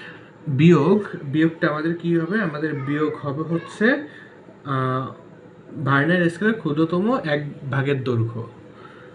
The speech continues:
ভার্নিয়ার স্কেলের ক্ষুদ্রতম এক ভাগের দৈর্ঘ্য, ভার্নিয়ার এক ভাগের দৈর্ঘ্য লিখলাম, ওকে? ভার্নিয়ার এক ভাগের দৈর্ঘ্য।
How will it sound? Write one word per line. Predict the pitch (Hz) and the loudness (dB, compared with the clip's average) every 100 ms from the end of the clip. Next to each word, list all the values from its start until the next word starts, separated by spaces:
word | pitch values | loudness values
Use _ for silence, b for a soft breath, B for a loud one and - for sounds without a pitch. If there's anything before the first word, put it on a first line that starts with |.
| B 127 | B -2
ভার্নিয়ার | 123 123 127 147 143 | 0 0 0 0 -2
স্কেলের | - - 160 180 233 | -4 -4 -2 0 -2
ক্ষুদ্রতম | - 139 139 143 156 165 | -2 -4 -2 -2 -2 0
এক | 143 127 123 | 0 -2 -4
ভাগের | 131 139 127 | -4 -2 -2
দৈর্ঘ্য, | 120 117 - 120 - - - - - - - - - B B B B - 135 | -2 -4 -6 -10 -12 -20 -20 -20 -20 -20 -20 -20 -20 B B B B -10 -4
ভার্নিয়ার | 131 131 135 151 165 220 254 - - | 0 0 -2 -4 -2 -2 -4 -10 -8
এক | 139 131 127 | -6 -4 -4
ভাগের | 135 135 135 | -2 -2 0
দৈর্ঘ্য | 135 120 117 | 2 4 4
লিখলাম, | 113 120 139 | 2 0 -2
ওকে? | 170 202 | -2 -2
ভার্নিয়ার | 127 120 127 127 123 | -2 -2 -2 -4 -4
এক | 117 | -4
ভাগের | 139 143 208 160 | -6 -4 -2 -2
দৈর্ঘ্য। | 120 117 117 117 | 2 2 0 -4